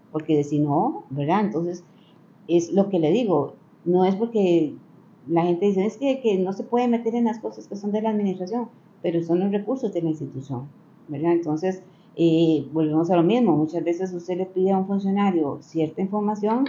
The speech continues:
y no tiene tiempo para dársela, pero usted sabe que la persona no está al cien por ciento en su trabajo, entonces, eh, uno todo lo ve, lo que pasa es que a veces uno no puede estar en ciertas cosas porque ya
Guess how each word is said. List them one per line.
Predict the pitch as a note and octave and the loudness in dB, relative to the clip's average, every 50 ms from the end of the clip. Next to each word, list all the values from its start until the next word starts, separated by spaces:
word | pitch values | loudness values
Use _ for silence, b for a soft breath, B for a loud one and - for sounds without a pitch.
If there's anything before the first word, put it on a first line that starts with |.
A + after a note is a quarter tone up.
| - - - | -4 -6 -2
y | E3 E3 | 0 2
no | D#3+ D#3 D#3 | 2 2 2
tiene | D#3+ E3+ F3 E3+ | 0 0 0 0
tiempo | E3+ E3 E3+ E3+ E3+ E3 | 0 -2 -2 -2 -4 -6
para | E3 - D#3 C3 B2 | -8 -6 -4 -4 -2
dársela, | B2+ C#3 F3+ G#3 A3 - - C3+ - - - - B B B B B - - - | -2 0 -2 -2 -4 -6 -10 -14 -14 -16 -20 -20 B B B B B -20 -8 0
pero | E3 E3 D#3+ D#3+ D#3 C#3+ - - - | 2 2 4 4 2 0 -2 -6 -8
usted | - E3 E3 - C3 | -10 -10 -8 -10 -12
sabe | C3 D#3 D3+ D3+ D3+ D#3 | -8 -4 -2 -2 -2 -2
que | F3+ F3 | -2 -2
la | F3+ F3 - | -2 -4 -4
persona | F3 E3+ - E3+ E3 F3 F3+ | -8 -4 -2 -2 0 0 0
no | F3+ E3 | 0 0
está | E3+ E3 - E3+ | 0 0 -2 -6
al | E3+ E3+ | -6 -2
cien | E3+ F3 F3 E3+ | -2 -2 -2 0
por | - F3+ F3 | -2 -4 -4
ciento | - F3 F3 E3+ E3+ F#3+ | -2 -2 -2 -2 -2 -4
en | G3 | -6
su | G3 F#3+ E3 C#3+ | -4 -4 -6 -6
trabajo, | - - C3+ C#3 D3+ F3+ G#3 B3+ C#4 C4 - - - b b b b b b b | -6 -6 -6 -4 0 0 2 2 0 -2 -4 -8 -14 b b b b b b b
entonces, | - D#3+ D#3 - D#3 D#3 D#3 D3+ F3 E3+ E3 D#3+ E3 - - - - - _ _ - - | -4 -4 0 2 2 2 2 2 2 2 2 0 -2 -8 -16 -20 -20 -20 _ _ -10 -4
eh, | D#3 D#3 D#3 D#3 D3+ D3 C#3+ - - - - - - - - | 0 0 2 2 0 0 -2 -2 -4 -8 -12 -18 -20 -12 -4
uno | D#3 E3 F3+ G#3+ | -2 0 0 0
todo | G3+ G#3+ A3+ B3 C4+ C4 A3+ | 0 2 2 4 4 4 4
lo | G3 F3+ | 2 2
ve, | F#3+ A#3+ D4 E4 E4+ - - - _ | 2 2 2 0 -2 -6 -14 -14 _
lo | D3 C#3 | -10 -10
que | - B2+ | -8 -6
pasa | C3 C#3 C#3+ C#3+ D#3+ | -4 -4 -2 -2 -4
es | E3 E3+ | -6 -2
que | - F#3+ | 0 2
a | F3+ | 2
veces | E3+ E3 E3+ E3+ F#3 F#3+ F#3+ | 4 4 2 2 0 -2 -2
uno | F#3 F#3 F3+ F#3 | -2 0 0 0
no | F3+ F3+ | 0 -2
puede | F3+ - F3+ F#3 F3+ F3+ F#3 | -2 -2 0 2 2 2 0
estar | F#3 F#3 F3+ F3+ F3 F#3 | 0 -2 -2 -2 0 0
en | F#3 F#3 | -2 -2
ciertas | F#3+ G3 F3+ F#3 - F#3+ - | 0 -2 -2 -2 -4 -10 -6
cosas | - F#3+ F#3+ F#3+ A3+ A3 | -4 -4 -2 -2 -2 -4
porque | - G#3 - - D3 | -4 -8 -8 -8 -6
ya | C#3 D#3 D3 | -4 -4 -6